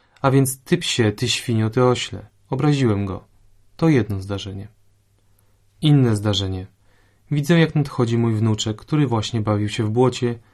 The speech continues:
i upaprał sobie całe ubranie. Mówię: „Ty psie, ty świnio, ty ośle”. Te same słowa.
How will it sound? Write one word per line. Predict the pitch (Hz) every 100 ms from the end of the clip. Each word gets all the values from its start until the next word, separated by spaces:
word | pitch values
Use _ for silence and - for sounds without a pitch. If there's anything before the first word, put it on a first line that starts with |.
| _ _ -
i |
upaprał | 160 143 120 110 110
sobie | 120 113
całe | - 104 107
ubranie. | 113 113 104 98 95 _ _ _ _ 123
Mówię: | 120 113 104 104 - _ _ _ _ _
„Ty | - 165
psie, | 160 - 147 123 101 95
ty | - 160
świnio, | - - 156 143 113 101
ty | - 156
ośle”. | 147 123 - 104 98 - _ _ _ _ _ _ _ _ _ _ -
Te | 156
same | 151 113 107
słowa. | 113 139 131 104 95